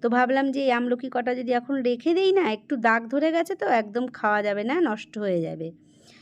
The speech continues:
তো তার জন্যে করলাম কি, একটু সেদ্ধ করে নিলাম, গরম জলে ফুটিয়ে নিয়ে এখন এগুলোকে একটু ভেঙে দিচ্ছি। ভেঙে একটু দুই তিন দিন রোদ্দুরে দিলে শুকিয়ে গেলে তখন আবার কিন্তু খাওয়া যাবে আমলকিগুলো। তো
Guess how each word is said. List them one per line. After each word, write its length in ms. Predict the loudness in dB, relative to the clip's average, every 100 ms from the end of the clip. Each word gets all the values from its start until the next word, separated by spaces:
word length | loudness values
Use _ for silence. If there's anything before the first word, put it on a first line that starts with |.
| -12 -4
তো 80 | 0
তার 320 | 2 2 0
জন্যে 260 | -4 -4
করলাম 420 | 0 0 2 -2 -4
কি, 200 | -4 -4
একটু 300 | -4 -4 -4
সেদ্ধ 360 | -2 -4 -2
করে 240 | 0 0 0
নিলাম, 480 | 0 2 2 0
গরম 340 | 0 0 0 -2
জলে 220 | -2 -2
ফুটিয়ে 440 | -4 -10 -4 0
নিয়ে 300 | 0 0 0
এখন 300 | -2 -4 -4
এগুলোকে 400 | -4 -4 -4 -4
একটু 220 | -4 -4 -8
ভেঙে 380 | -4 -4 -2
দিচ্ছি। 500 | -4 -8 -10 -2 -2 0
ভেঙে 260 | -2 -2
একটু 320 | -4 -6 -6 -8 -12 -20 -18 -2
দুই 140 | 0
তিন 240 | 2 4 6
দিন 160 | 6
রোদ্দুরে 400 | 6 2 0 -2
দিলে 220 | 0 0 0
শুকিয়ে 460 | -2 -2 0 2
গেলে 220 | 2 2
তখন 300 | 2 0 0
আবার 220 | 0 0 0
কিন্তু 360 | -4 -4 -4 -4
খাওয়া 320 | -2 0 2
যাবে 220 | 0 0 -2
আমলকিগুলো। 760 | -2 -4 -6 -6 -6 -6 -8 -12 _ _ _ -20 -20 -20 -20 -4
তো 400 | 2 4 4